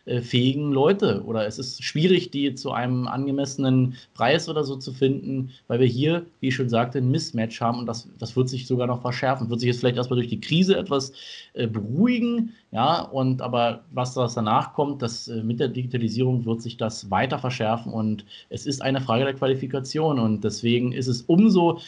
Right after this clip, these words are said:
schädlicher von, äh, dieser, äh, heutigen, ähm, staatlichen Instanz, dass sie n-, oder kaum etwas unternommen hat, äh, um die Menschen darauf vorzubereiten. Denn das ist hier die, die große, die große, äh, äh, Frage,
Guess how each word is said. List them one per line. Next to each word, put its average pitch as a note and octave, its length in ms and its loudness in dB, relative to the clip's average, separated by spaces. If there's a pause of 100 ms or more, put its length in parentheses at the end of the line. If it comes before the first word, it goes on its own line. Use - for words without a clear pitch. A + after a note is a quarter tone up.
(140)
schädlicher C3+ 680 0 (140)
von, G#2+ 340 0 (120)
äh, A2 180 -4
dieser, D#3+ 540 2 (200)
äh, C3 180 0
heutigen, C#3 680 2
ähm, B2+ 600 0
staatlichen C3 500 0
Instanz, B2 480 -2
dass A2+ 160 -6
sie A#2 140 -2
n-, A2 680 -2
oder A2 140 -4
kaum D3+ 320 2
etwas C#3 260 -6
unternommen C3 560 2
hat, D3 240 -2 (320)
äh, C3 140 0
um B2+ 320 2
die B2 100 0
Menschen A#2 360 2
darauf A2 260 -2
vorzubereiten. A2+ 960 -2 (600)
Denn A2+ 120 2
das A#2 140 2
ist B2+ 100 -2
hier C3 160 2
die, A2+ 280 -2 (200)
die A2 100 -6
große, A#2 460 2 (200)
die A2+ 80 -4
große, A#2 600 2
äh, A2 600 -2
äh, G2+ 60 -8
Frage, C#3 560 0